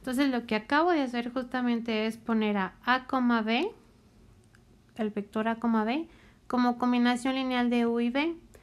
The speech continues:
Y habíamos agarrado a A, coma B como cualquier vector en R dos. Por lo tanto, si, por lo tanto, cualquier vector en R dos lo puedo ver como combinación de lineal de U y B. Eso quiere decir que U y B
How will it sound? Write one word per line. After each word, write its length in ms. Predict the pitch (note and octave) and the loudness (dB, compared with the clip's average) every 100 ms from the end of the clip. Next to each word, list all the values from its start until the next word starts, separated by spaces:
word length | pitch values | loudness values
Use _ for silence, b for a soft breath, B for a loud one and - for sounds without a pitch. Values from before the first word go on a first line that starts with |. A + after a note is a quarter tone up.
| b b b - | b b b -2
Y 140 | D4 | 2
habíamos 560 | D4 C#4 D4+ E4+ F#4 - - | 2 2 2 2 2 -2 0
agarrado 560 | B3 A#3+ A#3 A#3+ B3 A#3 | 2 4 2 2 4 4
a 200 | G#3 G#3 | 2 0
A, 100 | G#3 | -2
coma 340 | A#3+ A#3 G#3 | 0 2 2
B 180 | G3+ G#3 | -2 -4
como 360 | - A3+ G#3 - | -2 0 0 0
cualquier 480 | G3+ G3+ A3+ G#3+ | -2 -2 -2 -2
vector 420 | G#3+ G#3+ - G3+ G3+ | -2 -6 -2 0 2
en 280 | G3+ F#3+ - | 0 0 -2
R 300 | G3 G3 G#3 | -4 -2 0
dos. 260 | D4 E4+ - B B _ _ | 0 -2 -10 B B _ _
Por 160 | - C#4 | 0 2
lo 140 | D4 | 0
tanto, 400 | D4 A3+ G#3+ A#3+ | 0 -2 0 -4
si, 320 | A#3 A3 G3 - - - - - | -2 -2 -2 -6 -20 -20 -20 -12
por 120 | - A3 | -4 -2
lo 100 | A#3+ | 0
tanto, 340 | A#3 A3 B3+ | 0 0 0
cualquier 400 | A3+ A3 - A#3+ | -2 -2 -2 0
vector 320 | B3+ B3+ B3 | -2 -4 -2
en 100 | A3+ | 0
R 180 | A3 G#3+ | 0 0
dos 240 | G#3+ C4 A#3+ | 0 -2 -6
lo 100 | A3 | -4
puedo 160 | A3 | -4
ver 160 | A3 A3 | -4 -2
como 300 | A#3 G#3+ G#3 | 0 0 0
combinación 640 | F#3+ F#3+ F#3+ G3 G#3+ G#3 | -2 0 -2 -2 0 2
de 180 | G#3 G#3 G#3 | 0 -2 -4
lineal 380 | A3 G#3+ G3+ G3 | -2 0 0 -2
de 120 | F#3+ | -2
U 100 | F3+ | -2
y 80 | F#3 | -2
B. 280 | G#3 A#3+ A#3+ B B B B | -2 -6 -8 B B B B
Eso 220 | B3 A#3+ A#3 | -6 -4 -2
quiere 200 | G#3+ A3 | -2 0
decir 320 | A3+ A#3+ G#3+ | 0 0 0
que 220 | F3+ E3 - | -4 -4 2
U 140 | E4 | 4
y 100 | D#4+ | 4
B 300 | A#3 G#3+ G#3+ | 2 -2 -4